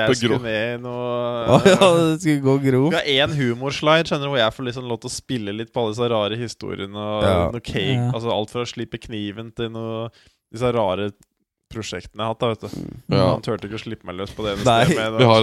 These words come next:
Speaker 1: en,
Speaker 2: slide.
Speaker 1: eh, slide som heter Placebo-klinikken, hvor alle i publikum kan stemme på forskjellige historier, da, bare for å bryte opp litt med litt humor. Og da er det
Speaker 3: Ja.
Speaker 1: liksom sånn, slippe kniven, puste med nesa, si-, sove sittende,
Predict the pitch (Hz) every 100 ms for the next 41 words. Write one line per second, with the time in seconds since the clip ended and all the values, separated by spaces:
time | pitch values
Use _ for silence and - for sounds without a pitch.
0 | 113 120 117 113 - 110 104 110 95 117
1 | 110 107 87 98 - 107 101 - 110 107
2 | 101 95 98 92 92 104 113 101 - 113
3 | 98 90 101 98 104 101 107 107 101 135
4 | 107 90 - 98 98 90 - 95 104 98
5 | 104 98 98 92 117 110 95 90 90 92
6 | 87 - 110 - 98 107 98 92 101 98
7 | 98 - - _ - 110 - - - 95
8 | 95 95 92 92 92 92 92 98 98 92
9 | 85 - - 92 - 113 - 120 95 90
10 | - 110 - _ 107 95 95 95